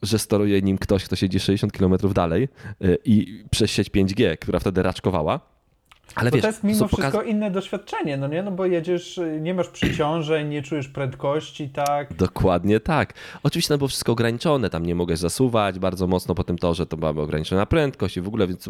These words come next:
Speaker 1: wszystko było w bardzo bezpiecznych s-, y, tych, ale to doświadczenie, że t-, że,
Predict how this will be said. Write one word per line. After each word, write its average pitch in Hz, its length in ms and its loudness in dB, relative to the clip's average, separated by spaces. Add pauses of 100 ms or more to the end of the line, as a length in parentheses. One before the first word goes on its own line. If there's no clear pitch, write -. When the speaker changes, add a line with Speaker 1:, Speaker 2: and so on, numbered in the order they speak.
Speaker 1:
wszystko - 340 -4
było 104 120 2
w 98 40 0
bardzo 107 240 0
bezpiecznych 107 380 -4
s-, - 100 -12
y, 104 160 -2
tych, - 220 -8
ale 92 180 0 (640)
to 101 120 -4
doświadczenie, 104 520 -2
że 95 100 -6
t-, - 160 -20
że, 92 140 -6